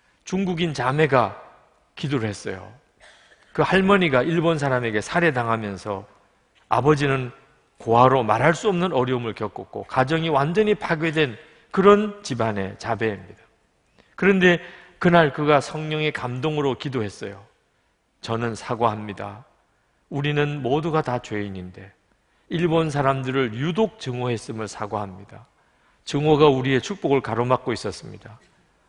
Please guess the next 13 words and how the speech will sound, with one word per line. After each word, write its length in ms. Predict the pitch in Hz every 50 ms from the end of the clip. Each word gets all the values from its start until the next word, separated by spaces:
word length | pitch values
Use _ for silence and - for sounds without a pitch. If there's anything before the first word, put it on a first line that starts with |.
| _ _ -
예수님이 520 | 120 117 - - 147 131 127 123 123 120
우리의 320 | 113 107 104 113 113 110
모든 420 | 104 107 131 151 175 160 170 180 170
죄와 460 | 127 123 110 101 98 95 95 92 95 - -
증오를 560 | - - 131 120 127 120 113 120 117 117 120 - - - _ _ -
해결하셨습니다." 1000 | - - 104 107 107 95 95 104 - - 98 - - 123 104 101 - - 104 104 _ _ _ _ _ _ _ _ _ _ _ _ _ _ _ _ _ _ _ _ _ _ _ _ _ _ _ _ - - - - -
여러분, 300 | 160 185 208 247 262 220
이것이요, 680 | 185 190 190 269 269 247 - 269 262 269 269 262 190 131 - - - - - _ _ _ _ _ _ _ _ _ _ _ _ _ _ _ -
우리 140 | 208 214 233
가족들 580 | - - - 226 - 285 262 - - 285 254
사이에 380 | - - - 196 196 196 196 196
일어나야 460 | 196 196 175 175 151 131 127 127 123
돼요. 340 | - 117 92 95 98 104